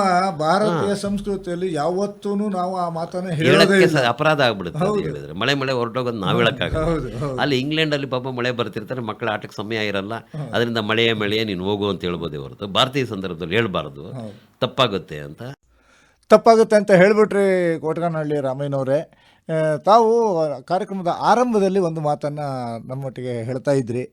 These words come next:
Speaker 1: ನಾನು ಬರವಣಿಗೆಯ ಆರಂಭ ಕಾಲದಲ್ಲಿ ಒಂದು ಪತ್ರಿಕೆಗೆ, ಆ, ನಮ್ಮ ಊರಿನ ಒಂದು ವಿಷಯವನ್ನ, ಆ,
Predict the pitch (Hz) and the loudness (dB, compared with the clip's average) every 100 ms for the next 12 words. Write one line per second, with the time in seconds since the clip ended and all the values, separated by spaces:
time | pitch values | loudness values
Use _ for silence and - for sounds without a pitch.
0 | - 175 190 202 214 214 202 196 185 190 | -8 -6 0 2 2 0 0 2 2 0
1 | 185 185 165 165 143 151 165 170 151 151 | -4 -4 -4 -4 -6 -6 -4 -4 -6 -10
2 | 151 170 180 170 165 147 131 135 - _ | -8 -8 -8 -10 -10 -10 -8 -10 -12 _
3 | _ - 160 156 151 151 151 143 170 185 | _ -12 -8 -6 -6 -6 -8 -8 -8 -6
4 | 165 160 147 151 147 135 131 - 170 156 | -4 -6 -8 -12 -12 -12 -14 -12 -8 -8
5 | 131 131 131 120 _ _ _ _ - 139 | -8 -10 -12 -16 _ _ _ _ -14 -12
6 | 131 | -12